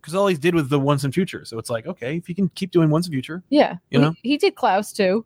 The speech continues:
Speaker 1: Oh, Klaus, yeah.
Speaker 2: Yeah.
Speaker 1: Wow, yeah.
Speaker 2: He's done plenty of things, but those are the ones that we talked about
Speaker 1: Exactly.
Speaker 2: most. <laughs>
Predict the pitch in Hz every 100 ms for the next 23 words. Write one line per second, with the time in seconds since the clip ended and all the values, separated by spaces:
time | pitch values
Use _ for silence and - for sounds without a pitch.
0 | - - - 151 156 - 107 120 147 156
1 | 233 277 202 - _ _ 117 135 165 120
2 | 92 _ - 127 143 - _ _ 262 269
3 | 359 294 294 254 190 196 - 151 185 190
4 | 220 220 220 220 185 190 190 190 165 _
5 | _ - 143 165 160 _ - 147 156 143
6 | - 92 214 240 330